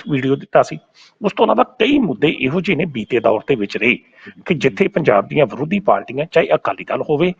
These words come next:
ਚਾਹੇ ਕਾਂਗਰਸ ਹੋਵੇ, ਰਾਜਪਾਲ ਸਾਹਿਬ ਤੱਕ ਅਪਰੋਚ ਜਿਹੜੇ ਆ, ਉਹ ਕਰਦੇ ਰਹੇ ਨੇ, ਬਕਾਇਦਾ ਤੌਰ ਤੇ ਲਿਖਤੀ ਸ਼ਿਕਾਇਤਾਂ। ਪਰ ਬੜੀ ਹੈਰਾਨਗੀ ਦੀ ਗੱਲ ਆ ਕਿ ਜਿੱਦਾਂ ਤਾਂ ਅਕਾਲੀ ਦਲ ਪੁਰੋਹਤ, ਉਹਨਾਂ ਦਾ ਕਾਰਜਕਾਲ ਜਿਹੜਾ ਭਗਵੰਤ ਮਾਨ ਹੋਣਾ ਨਾਲ ਟੇਢੇ ਤਰੀਕੇ ਨਾਲ ਰਿਹਾ, ਸ਼ਿਕਾਇਤਾਂ ਮਿਲਣ ਦੇ ਬਾਵਜੂਦ ਵੀ ਉਹਨਾਂ ਨੇ ਇਸ ਮੁੱਦੇ ਦੇ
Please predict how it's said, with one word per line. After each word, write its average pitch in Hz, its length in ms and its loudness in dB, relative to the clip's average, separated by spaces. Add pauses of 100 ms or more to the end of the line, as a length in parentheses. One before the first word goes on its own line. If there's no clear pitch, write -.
(340)
ਚਾਹੇ 180 240 2
ਕਾਂਗਰਸ - 400 -2 (140)
ਹੋਵੇ, 151 220 0
ਰਾਜਪਾਲ - 340 2
ਸਾਹਿਬ 135 240 0 (140)
ਤੱਕ - 240 0 (120)
ਅਪਰੋਚ 120 340 0
ਜਿਹੜੇ 139 300 2
ਆ, 90 120 0 (100)
ਉਹ - 60 4 (200)
ਕਰਦੇ - 340 -2
ਰਹੇ 101 200 0
ਨੇ, 87 120 -8 (300)
ਬਕਾਇਦਾ 233 440 0
ਤੌਰ 170 340 -4
ਤੇ - 120 -2
ਲਿਖਤੀ 117 420 -2
ਸ਼ਿਕਾਇਤਾਂ। - 500 -2 (580)
ਪਰ 277 100 4
ਬੜੀ 226 360 0
ਹੈਰਾਨਗੀ 202 440 2
ਦੀ 226 100 2
ਗੱਲ 165 220 4
ਆ 175 60 2
ਕਿ 208 200 -2
ਜਿੱਦਾਂ 185 400 0
ਤਾਂ 208 280 2
ਅਕਾਲੀ 135 180 0
ਦਲ 156 160 2
ਪੁਰੋਹਤ, 151 460 0 (300)
ਉਹਨਾਂ 156 160 4
ਦਾ 160 80 2
ਕਾਰਜਕਾਲ 127 640 2 (400)
ਜਿਹੜਾ 143 280 4 (100)
ਭਗਵੰਤ 143 260 0
ਮਾਨ 127 180 2
ਹੋਣਾ 147 200 0
ਨਾਲ 147 200 0
ਟੇਢੇ 254 220 2
ਤਰੀਕੇ 127 300 -2
ਨਾਲ 123 120 4
ਰਿਹਾ, 120 140 2 (320)
ਸ਼ਿਕਾਇਤਾਂ - 400 0
ਮਿਲਣ 208 200 -2
ਦੇ 190 120 0
ਬਾਵਜੂਦ 135 440 2
ਵੀ 208 60 2
ਉਹਨਾਂ 196 360 -2
ਨੇ 208 120 0
ਇਸ 214 280 0
ਮੁੱਦੇ 139 240 2
ਦੇ 190 80 0